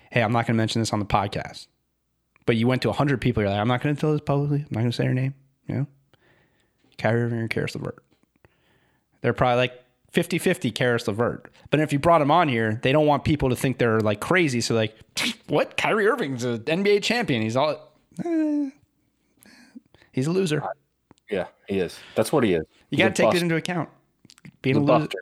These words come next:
Speaker 2: Am I using that correctly?
Speaker 1: Uh, is a, well, it's hard to say he's a bu-, uh, he's a true buster because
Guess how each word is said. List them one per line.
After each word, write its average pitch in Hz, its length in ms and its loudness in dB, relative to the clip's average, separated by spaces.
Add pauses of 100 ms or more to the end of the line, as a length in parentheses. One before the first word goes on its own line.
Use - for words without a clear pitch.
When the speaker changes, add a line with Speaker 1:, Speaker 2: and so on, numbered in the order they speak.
Speaker 2:
Am - 240 -20
I - 80 -12
using 127 200 0
that 131 140 2
correctly? 139 360 -2 (720)
Speaker 1:
Uh, 135 600 4
is 117 80 -2
a, 104 80 -8 (220)
well, 156 440 2 (260)
it's 160 140 -2
hard 208 200 2
to 185 40 0
say 156 200 0
he's 135 120 0
a 127 60 0
bu-, - 260 -4
uh, 151 60 2
he's 131 180 0
a 120 80 0
true 156 320 0
buster 151 480 -2
because 131 320 -2